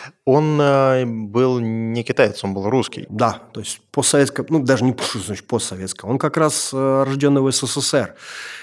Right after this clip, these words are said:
Speaker 2: То есть это, а, при всём при том, это не просто лейбл, это как бы знак качества.
Speaker 1: Ещё быстро вставлю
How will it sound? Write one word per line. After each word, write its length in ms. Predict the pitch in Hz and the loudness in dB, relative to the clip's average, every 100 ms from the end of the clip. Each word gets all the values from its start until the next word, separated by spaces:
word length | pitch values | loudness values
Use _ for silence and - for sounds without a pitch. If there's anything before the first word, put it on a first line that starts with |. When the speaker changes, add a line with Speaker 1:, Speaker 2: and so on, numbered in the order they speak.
| - - | -18 -6
Speaker 2:
То 100 | 113 | -4
есть 200 | 113 - | -2 -2
это, 320 | 135 139 120 - - - - - | 0 0 0 -6 -10 -10 -12 -12
а, 320 | 104 104 110 | -8 -4 -4
при 140 | 107 120 | -2 -4
всём 240 | - 131 | -2 -2
при 140 | 131 | -2
том, 300 | 120 143 127 123 | -2 0 0 0
это 240 | 117 117 | -4 -4
не 120 | 117 | -4
просто 380 | 120 123 113 110 | -2 -2 -2 -2
лейбл, 540 | 110 139 139 123 113 | 0 2 2 0 -2
это 720 | 110 113 117 110 110 104 107 107 | -4 -4 -6 -4 -4 -6 -8 -10
как 180 | 101 98 | -12 -10
бы 140 | 104 | -8
знак 240 | 107 104 | -4 -6
качества. 580 | - 170 - - - - - _ - | 0 0 0 -2 -4 -16 -20 _ -20
Speaker 1:
Ещё 600 | - - - 113 107 117 | -18 -16 -8 -4 0 0
быстро 360 | 101 113 110 | 0 -2 -2
вставлю 560 | - 117 98 92 95 | -2 0 0 0 -4